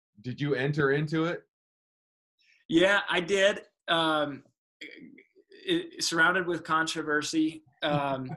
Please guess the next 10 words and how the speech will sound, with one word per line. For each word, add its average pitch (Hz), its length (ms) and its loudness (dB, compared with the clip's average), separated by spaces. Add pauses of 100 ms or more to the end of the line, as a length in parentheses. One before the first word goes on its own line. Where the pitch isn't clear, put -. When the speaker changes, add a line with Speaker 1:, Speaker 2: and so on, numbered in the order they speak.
(120)
Speaker 1:
<laughs> - 540 -14
Speaker 2:
I 156 140 2
had 170 380 2
a 156 60 0
mustache 156 580 0
in 147 120 -8
two 160 140 -4
thousand 147 420 -2
thirteen, 180 640 -2 (280)
and 147 600 -2